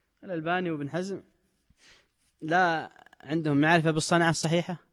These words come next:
أفسدوا علم المصطلح وأفسدوا علم الأسانيد بالكلية دمار شامل، ولا عندهم معرفة ب-، بالمعاني ولا بالتوحيد، ولا عندهم معرفة حتى بال-،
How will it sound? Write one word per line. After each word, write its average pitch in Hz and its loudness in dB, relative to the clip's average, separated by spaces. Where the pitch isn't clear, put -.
أفسدوا 160 0
علم 147 2
المصطلح 156 -4
وأفسدوا 160 0
علم 151 0
الأسانيد 151 -4
بالكلية 160 0
دمار 165 4
شامل، 139 -2
ولا 226 8
عندهم 220 4
معرفة 185 2
ب-، 156 -6
بالمعاني 160 0
ولا 190 0
بالتوحيد، 180 -2
ولا 180 2
عندهم 202 0
معرفة 190 0
حتى 185 -4
بال-، 160 -6